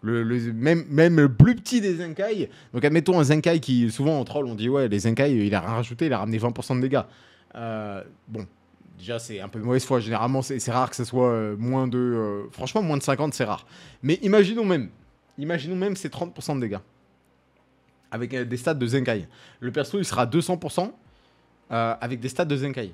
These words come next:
Là, vous avez vu les stats qu'il a, là ? Imaginez avec des stats de Zenkai derrière. Voilà, non, ça serait, ça serait immatchable. Ça serait immatchable. Donc, est-ce que Gogeta Ultra, par exemple, pourrait avoir un Zenkai à la fin de la célébration ?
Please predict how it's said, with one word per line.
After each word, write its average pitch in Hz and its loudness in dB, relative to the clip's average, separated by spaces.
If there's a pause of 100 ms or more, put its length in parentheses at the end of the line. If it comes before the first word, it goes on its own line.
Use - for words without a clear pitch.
(180)
Là, 113 -8
vous 120 -6
avez 143 0
vu 151 0
les 143 0
stats 143 -4
qu'il - -6
a, 196 0
là ? 143 -8 (140)
Imaginez 139 0
avec 156 -2
des 131 -8
stats 127 -8
de 123 -8
Zenkai 127 -8
derrière. 92 -12 (140)
Voilà, 92 -10
non, 90 -14
ça - -20
serait, 95 -14
ça - -8
serait 139 0
immatchable. 131 -4
Ça - -16
serait 147 -6
immatchable. 104 -4
Donc, 117 -12
est-ce 190 0
que 247 -4
Gogeta 175 0
Ultra, 151 -2
par 143 -2
exemple, 131 -4
pourrait 135 -2
avoir 123 -2
un 120 -2
Zenkai 123 -4
à 117 -2
la 107 -6
fin 135 -6
de - -4
la 127 -2
célébration ? 117 -4